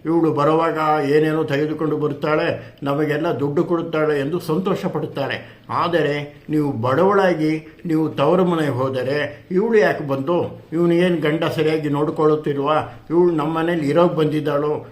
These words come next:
ಎಂದು ಇಲ್ಲ ಸಲ್ಲದ ಕೆಲಸಗಳನ್ನು ಮಾಡಿಸುತ್ತಾರೆ. "ಈ ಸ್ವಲ್ಪ ಗೂಡಿಸಿಬಿಡು, ಆ ಪಾತ್ರೆ ಸ್ವಲ್ಪ ತೊಳೆದುಬಿಡು, ಅಡುಗೆ ಮಾಡಿಬಿಡು" ಎಂದು ಹೇಳುತ್ತಾರೆ. ಆಮೇಲೆ ಬಾಯಿಗೆ ಬಂದ ಹಾಗೆ ಮಾತನಾಡುತ್ತಾರೆ.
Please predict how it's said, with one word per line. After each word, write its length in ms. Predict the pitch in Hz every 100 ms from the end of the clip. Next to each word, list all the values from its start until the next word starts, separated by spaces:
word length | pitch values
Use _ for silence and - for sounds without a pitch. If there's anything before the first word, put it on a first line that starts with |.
| - 143
ಎಂದು 440 | 175 185 156 165
ಇಲ್ಲ 280 | 156 190 214
ಸಲ್ಲದ 440 | - 180 190 185 180 175
ಕೆಲಸಗಳನ್ನು 640 | 165 175 185 175 170 175
ಮಾಡಿಸುತ್ತಾರೆ. 1000 | 151 147 - 165 - 139 110 - - -
"ಈ 120 | 156 165
ಸ್ವಲ್ಪ 320 | - 180 170
ಗೂಡಿಸಿಬಿಡು, 720 | 143 151 170 - 160 170 170 - -
ಆ 80 | -
ಪಾತ್ರೆ 440 | 143 147 156 170 156
ಸ್ವಲ್ಪ 280 | 165 156
ತೊಳೆದುಬಿಡು, 640 | 151 160 165 165 160 160 - -
ಅಡುಗೆ 300 | 131 143 185
ಮಾಡಿಬಿಡು" 540 | 196 165 160 165 165 170
ಎಂದು 360 | - 151 151
ಹೇಳುತ್ತಾರೆ. 760 | 131 143 143 143 123 98 - - -
ಆಮೇಲೆ 520 | 151 160 147 143 117
ಬಾಯಿಗೆ 360 | 127 143 165 175
ಬಂದ 260 | 151 147
ಹಾಗೆ 240 | 143 156 160
ಮಾತನಾಡುತ್ತಾರೆ. 1120 | 131 123 139 135 123 113 127 113 - -